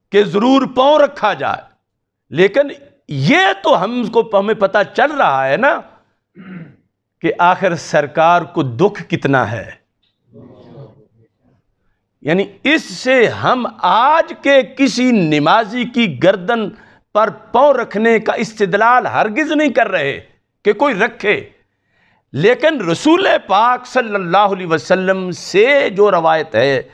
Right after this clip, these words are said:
सरकार का अपना फरमान, वो तो हूबहू लफ्ज़ देखने चाहिए। यानी ये तो कम अज़ कम हमारा हक है, और इ-,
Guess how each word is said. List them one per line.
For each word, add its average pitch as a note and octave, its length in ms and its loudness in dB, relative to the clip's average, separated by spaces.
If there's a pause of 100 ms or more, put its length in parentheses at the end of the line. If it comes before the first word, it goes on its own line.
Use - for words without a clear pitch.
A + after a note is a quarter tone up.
(140)
सरकार D3+ 480 0
का F3+ 120 -2
अपना B3 440 0
फरमान, B2 540 -8 (1300)
वो C#3 340 2
तो C4+ 180 0 (1400)
हूबहू D#3 420 2
लफ्ज़ D3+ 320 -2
देखने C3+ 380 0
चाहिए। A#2 380 -4 (1160)
यानी C3+ 140 -4
ये B2 400 0
तो C#4 180 -2
कम A3+ 280 -2
अज़ G3 120 -4
कम F#3+ 220 0
हमारा D3 360 2
हक B2 300 -4
है, F3 360 2
और G#3 220 0
इ-, G#3+ 180 -2